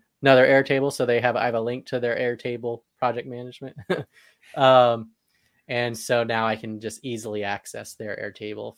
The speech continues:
um, with one click and go into their spot. So, um, so I have all my clients here, and then I organize them in this priority. And so that way, um, you know, if I have one that I have a client that's like an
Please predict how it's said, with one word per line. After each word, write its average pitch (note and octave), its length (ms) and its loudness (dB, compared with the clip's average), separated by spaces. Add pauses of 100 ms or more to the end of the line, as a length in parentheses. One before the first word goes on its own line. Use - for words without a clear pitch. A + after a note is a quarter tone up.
(140)
um, C3 180 -14
with - 160 -18
one B2+ 220 -18
click - 320 -14
and - 120 -20
go - 160 -12
into B2 180 -20
their - 280 -18 (160)
spot. - 420 -20 (760)
So, D#3 460 6
um, D3 440 2
so - 140 2
I D3+ 40 6
have F3+ 180 6
all G#3+ 60 8
my G3 100 0
clients F3 360 -2
here, E3 240 0
and C#3+ 160 -2
then C#3 120 0
I C3 180 -2
organize D3+ 580 -4
them C3+ 280 -6
in C3 160 -10
this A#2+ 160 -8
priority. C#3+ 720 -6
And A#2+ 200 -12
so A#2 460 -6 (400)
that B2+ 280 -2
way, A#2 400 -4
um, A2 320 -14 (140)
you B2+ 120 -12
know, G#2+ 60 -10
if A#2 160 -12
I B2+ 60 -2
have A#2+ 180 -2
one A#2 200 -6
that G#2+ 120 -10 (220)
I A#2 60 -10
have A#2 120 -10
a A2 40 -20
client A2+ 360 -12 (220)
that's - 240 -14
like G#2+ 200 -14
an A#2+ 220 -18